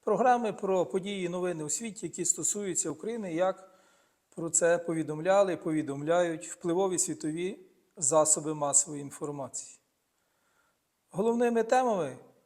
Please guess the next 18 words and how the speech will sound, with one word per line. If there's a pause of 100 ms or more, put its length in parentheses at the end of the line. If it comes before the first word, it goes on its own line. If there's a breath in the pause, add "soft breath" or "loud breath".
(180)
е, (300)
були (160)
і
вчора,
і
сьогодні,
я
думаю,
і
наступні
дні. (560 soft breath)
Це
саміт (260)
G
seven (240)
в
Італії,
де